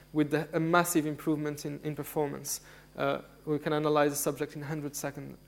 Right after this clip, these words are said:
uh, now on a cluster of these, uh, G P Us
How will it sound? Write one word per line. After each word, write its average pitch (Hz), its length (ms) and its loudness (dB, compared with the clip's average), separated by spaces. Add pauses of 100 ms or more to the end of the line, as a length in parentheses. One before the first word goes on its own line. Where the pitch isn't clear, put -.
uh, 135 220 -4
now 143 300 -2 (280)
on 143 140 2
a 135 140 2
cluster - 440 6
of 139 180 -2
these, 139 400 -4 (360)
uh, 139 120 0
G 139 200 -2
P 143 220 -2
Us 135 260 -6